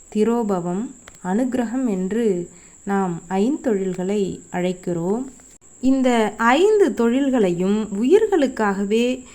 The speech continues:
சிவபெருமான் செய்வதாக சாஸ்திரங்கள் கூறுகின்றன.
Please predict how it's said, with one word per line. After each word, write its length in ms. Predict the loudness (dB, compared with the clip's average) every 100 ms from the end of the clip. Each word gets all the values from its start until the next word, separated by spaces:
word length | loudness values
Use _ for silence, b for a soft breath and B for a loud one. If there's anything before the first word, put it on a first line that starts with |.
| B
சிவபெருமான் 840 | -6 -2 2 2 2 0 0 0 -2
செய்வதாக 920 | 0 0 0 -2 -2 -4 -4 -4 -4
சாஸ்திரங்கள் 1000 | -4 -6 -6 -8 -6 -4 -2 0 -2 -2 -6 -4
கூறுகின்றன. 800 | -2 0 -2 -6 -6 -6 -8